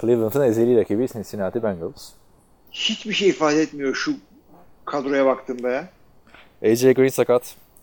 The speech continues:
Speaker 1: Tyler Boyd'a kontrat var. Hızlı hızlı söylüyorum abi.
Speaker 2: Tabii, tabii, geç.
Speaker 1: O-, onun dışında Cody Core, Alex Erickson, Josh Malone, Hunter Sharp,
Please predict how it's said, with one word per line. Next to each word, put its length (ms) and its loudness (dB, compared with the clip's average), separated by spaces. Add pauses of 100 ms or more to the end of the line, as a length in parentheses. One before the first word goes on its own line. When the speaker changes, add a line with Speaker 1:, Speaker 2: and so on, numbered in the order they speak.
Speaker 1:
Tyler 320 4
Boyd'a 220 2
kontrat 400 -4
var. 140 0
Hızlı 220 0
hızlı 120 0
söylüyorum 380 -6
abi. 180 -6 (680)
Speaker 2:
Tabii, 220 -2
tabii, 200 0
geç. 140 -2
Speaker 1:
O-, 240 4
onun 160 -2
dışında 400 0 (280)
Cody 220 0
Core, 280 6 (880)
Alex 280 -2
Erickson, 440 -4 (1120)
Josh 260 -2
Malone, 360 0 (1040)
Hunter 360 -6
Sharp, 320 2